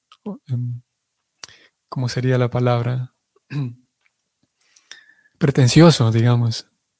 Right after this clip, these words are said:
Un objetivo bastante grande. Y que para que el estudiante, para que la persona pueda ir progresando,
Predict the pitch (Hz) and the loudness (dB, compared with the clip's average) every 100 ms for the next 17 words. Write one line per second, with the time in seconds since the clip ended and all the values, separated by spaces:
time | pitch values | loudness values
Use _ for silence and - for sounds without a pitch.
0 | _ - 127 127 139 139 131 127 123 - | _ -4 -2 -2 -2 2 4 4 2 0
1 | 123 123 123 135 120 120 - _ _ - | 0 2 2 2 0 -4 -8 _ _ -20
2 | - - - - _ _ 151 127 139 - | -20 -20 -20 -20 _ _ 0 4 2 2
3 | - 139 135 135 123 - 131 170 165 143 | 2 2 4 4 4 6 6 8 4 2
4 | 143 135 127 127 123 147 123 143 143 135 | 0 0 0 0 -2 -2 0 2 2 0
5 | - 139 135 127 - 135 131 - 135 135 | 0 0 2 -2 -6 -4 -4 0 2 2
6 | 131 165 156 139 | 0 0 0 0